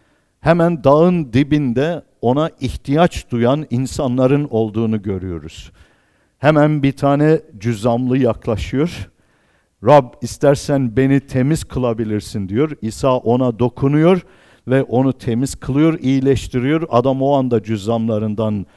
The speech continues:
kurtuluyor ve daha sonra hemen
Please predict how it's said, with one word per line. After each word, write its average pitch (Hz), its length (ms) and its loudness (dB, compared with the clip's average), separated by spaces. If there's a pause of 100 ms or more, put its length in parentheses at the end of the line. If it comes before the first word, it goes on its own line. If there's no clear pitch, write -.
(280)
kurtuluyor 131 720 0
ve 156 180 4
daha 170 260 4
sonra 139 560 0 (640)
hemen 170 440 4